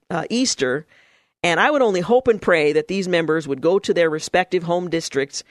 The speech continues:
and they would spend some time reflecting on the passion of the Christ, and maybe, uh, that might influence the decisions that they make moving forward, but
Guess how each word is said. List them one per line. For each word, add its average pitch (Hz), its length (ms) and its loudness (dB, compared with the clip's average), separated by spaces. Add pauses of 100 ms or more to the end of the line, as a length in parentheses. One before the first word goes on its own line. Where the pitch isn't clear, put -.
(280)
and 156 100 -2
they 170 100 4
would 160 140 -2
spend 233 320 0
some 247 140 0
time 170 400 0
reflecting 180 540 -2
on 151 340 -2
the 143 80 -4
passion 175 420 -2
of 147 80 -2
the 143 80 0
Christ, 156 480 -2
and 143 80 -6
maybe, 147 380 -4 (420)
uh, - 120 -6
that 151 180 -2
might 147 180 -2
influence 160 540 -2
the 151 80 -4
decisions 180 560 -2
that 156 140 2
they 160 120 0
make 156 240 -2
moving 160 240 -4
forward, 156 400 2
but 165 180 0